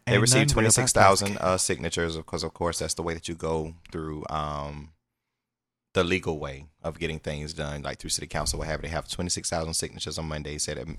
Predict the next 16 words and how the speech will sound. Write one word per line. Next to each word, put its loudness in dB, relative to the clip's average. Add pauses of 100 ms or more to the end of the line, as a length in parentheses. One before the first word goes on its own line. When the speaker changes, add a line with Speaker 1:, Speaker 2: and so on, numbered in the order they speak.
Speaker 1:
uh, -10 (200)
Mister -4
Trump's 0 (420)
language 2
had 0
given, -2
uh, -2
confidence -2
to -2
white 0
nationalists. 0 (600)
Um, 2 (280)
so -2
they're 2
trying 0
to -2